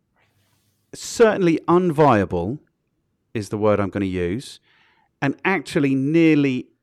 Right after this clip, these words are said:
impossible. So I'm out of touch a little bit with what the regulations are, but I know one of the regulations is that you have to get the, I mean, you can tell me if I'm right or if I'm wrong, but one of them is that you have to get consent from your list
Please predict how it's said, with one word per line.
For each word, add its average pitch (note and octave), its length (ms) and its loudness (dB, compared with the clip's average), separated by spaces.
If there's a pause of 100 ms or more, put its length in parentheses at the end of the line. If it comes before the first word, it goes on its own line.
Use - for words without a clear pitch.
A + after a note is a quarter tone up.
impossible. G2+ 920 -6 (720)
So - 340 -2
I'm A3 220 -2
out G#3 180 -2
of D3+ 100 -6
touch D3 320 -6
a D3 40 -4
little C#3+ 180 0
bit A#2+ 320 -4
with B2+ 240 -4
what C3+ 160 -2
the B2+ 120 -2
regulations A2 640 -4
are, A2+ 160 -2
but A2 100 -6
I - 80 -4
know D#3 180 0
one D#3+ 300 -4
of A#3+ 140 -4
the D#3+ 80 -4
regulations F#2 880 -6 (460)
is C#3+ 180 -4
that D#3+ 160 2
you D#3+ 180 -2
have E3 380 -4
to E3+ 100 -6
get - 560 -4
the, B2+ 380 2 (880)
I A#2+ 220 -10
mean, C#3 180 -2
you C3+ 100 -2
can B2+ 140 -8
tell B2+ 180 -6
me A2 100 -4
if G2 120 -8
I'm G#2+ 140 -4
right G#2+ 160 -4
or F#2+ 60 -8
if F#2 120 -14
I'm F#2+ 140 -8
wrong, E2 260 -6 (380)
but B2 100 -2
one D#3+ 180 0
of A3 120 -6
them F3+ 120 -2
is C#3 140 -4
that C#3 120 -2
you C#3 180 -4
have C#3+ 260 -6
to C3+ 140 -4
get - 400 -4
consent C#3 540 -4
from A#2+ 280 -6
your A#2 160 -4
list A#2 560 -6